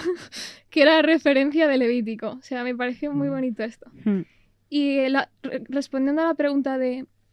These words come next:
Speaker 1: por qué Jesús tiene que ser central, eh, al leer cualquier libro de la Biblia, eh, mi respuesta es, si no lo vemos con una, una parte central, ya sea en el Antiguo como en el Nuevo Testamento,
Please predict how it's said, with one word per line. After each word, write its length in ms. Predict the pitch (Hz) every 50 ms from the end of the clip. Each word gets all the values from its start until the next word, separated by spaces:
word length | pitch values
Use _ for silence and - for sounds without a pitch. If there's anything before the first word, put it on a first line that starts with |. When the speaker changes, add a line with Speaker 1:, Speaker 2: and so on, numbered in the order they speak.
| _ _ _ _ -
Speaker 1:
por 140 | 262 254
qué 140 | 240 - 294
Jesús 240 | - 311 294 294 294
tiene 240 | - 294 285 285 262
que 100 | 277 262
ser 200 | - 269 247 233 - _
central, 460 | - 254 254 226 247 254 247 233 - - _ _ _ _ _ _ _ _ _ _ _ _ _ _ _ _ _ -
eh, 240 | 269 269 262 262 254
al 120 | 254 262
leer 200 | 254 247 254 247
cualquier 300 | - 262 254 226 269 254
libro 200 | 254 262 254 254
de 80 | 247 240
la 100 | 240 240
Biblia, 400 | 240 254 262 285 320 349 349 - _ _ _ _ _ _ _ -
eh, 160 | 269 262 262
mi 120 | 254 254
respuesta 520 | 254 247 - 269 269 - - 269 262 262 269
es, 220 | 269 - - _ _ _ _ _ _ _ _ _ _ _ _ _ _ _
si 460 | - - - 277 262 262 247 - - _ _ _ _ _ _ _ -
no 340 | 269 269 277 294 320 320 302
lo 140 | 294 311 320
vemos 280 | 320 285 262 262 -
con 120 | - 254 254
una, 260 | 262 277 285 294 - 262
una 200 | 262 269 285 262
parte 280 | 285 277 269 233 254
central, 460 | 247 - 240 240 220 - 180 - 262 - _ _ _ _ _ _ _ _
ya 140 | - 269 262
sea 120 | - 262 262
en 60 | 254 254
el 40 |
Antiguo 400 | 247 247 233 - 269 254 247 240 233
como 180 | 247 247 247
en 60 | 240 240
el 40 |
Nuevo 180 | 240 254 285 294
Testamento, 640 | 285 294 - - 254 233 247 262 277 - 339 392